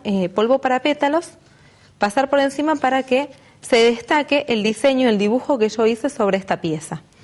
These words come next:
Y lo que voy a hacer ahora es colocarla sobre la torta y sencillamente pegarla. Puedo ponerla ahí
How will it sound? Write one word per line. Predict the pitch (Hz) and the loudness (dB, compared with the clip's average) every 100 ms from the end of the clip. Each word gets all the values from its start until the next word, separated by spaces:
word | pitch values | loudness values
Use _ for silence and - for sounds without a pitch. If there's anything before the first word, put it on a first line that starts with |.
| - _ | -20 _
Y | - | 0
lo | 339 330 | 2 2
que | |
voy | 302 311 | 2 2
a | 330 | 2
hacer | 349 | 0
ahora | 359 359 349 403 - - _ _ _ _ - | 2 4 2 0 -6 -20 _ _ _ _ -4
es | 226 | -4
colocarla | - 240 208 175 160 147 - - | 0 0 0 -2 -2 -4 -6 -14
sobre | - - 349 330 302 269 240 240 294 349 - _ _ _ _ _ _ _ _ _ _ _ | -10 -2 2 4 4 4 2 0 -2 -6 -14 _ _ _ _ _ _ _ _ _ _ _
la | 277 285 | -4 0
torta | 339 349 381 - - | 0 0 -6 -6 -6
y | 269 | -4
sencillamente | 285 285 339 330 302 339 359 302 - - | -2 -2 0 0 0 0 0 0 -2 -2
pegarla. | 220 185 165 170 - _ _ | 0 0 0 -2 -4 _ _
Puedo | 330 392 339 | 0 2 2
ponerla | 240 233 233 | 0 0 2
ahí | 208 277 | 2 0